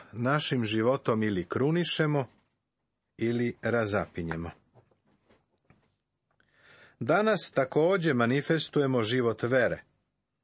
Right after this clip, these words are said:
ili život kojim ga ponovo raspinjemo. Pogotovo kada mislimo kako treba da se vratimo na Mojsijev zakon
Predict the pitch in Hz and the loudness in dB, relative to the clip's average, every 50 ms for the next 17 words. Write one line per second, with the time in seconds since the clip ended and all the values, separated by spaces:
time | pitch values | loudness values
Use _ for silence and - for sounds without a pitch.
0 | _ _ _ _ 113 113 117 117 110 104 95 104 135 151 139 117 92 - - - | _ _ _ _ -4 -2 0 0 0 -2 -2 0 0 0 0 0 -2 -4 -6 -16
1 | - - _ _ - 117 113 110 107 107 104 107 101 - 117 110 104 101 95 92 | -20 -20 _ _ -2 -2 0 0 0 -2 -2 -4 -2 -2 -2 0 0 0 0 -2
2 | 95 95 107 117 113 - - - 135 101 80 76 78 80 - _ _ _ _ _ | 0 0 0 0 -2 -4 -4 -4 -4 -4 -4 -6 -8 -12 -14 _ _ _ _ _
3 | _ _ _ _ _ _ _ _ _ _ _ - - - - - _ _ - 139 | _ _ _ _ _ _ _ _ _ _ _ -20 -20 -20 -20 -20 _ _ -4 0
4 | 151 196 214 208 - 226 220 202 190 160 127 - - _ _ _ _ _ _ _ | 2 0 0 2 0 -2 2 2 2 2 0 -2 -8 _ _ _ _ _ _ _
5 | _ _ _ _ - 131 127 120 120 117 127 156 180 170 - - 160 151 139 135 | _ _ _ _ 0 0 2 2 2 2 2 0 0 -2 -2 -2 0 0 2 0
6 | 127 120 - _ _ _ _ _ _ _ _ _ _ - 170 180 180 - 127 104 | 0 0 -4 _ _ _ _ _ _ _ _ _ _ 0 0 0 2 0 -2 0
7 | - 131 143 143 135 135 117 110 101 - - 104 95 113 123 131 123 113 - - | 0 0 0 2 0 0 0 0 -2 -2 -4 -2 0 2 2 2 2 -2 -2 -4
8 | 107 95 95 95 95 92 92 98 104 110 107 - - - 104 92 82 85 80 80 | -2 -2 -2 -2 -2 -2 -2 0 0 0 0 -2 -4 -2 -2 -4 -4 -4 -2 0
9 | 98 104 110 117 - - - 104 92 | 2 2 2 0 -2 -2 -2 -2 -2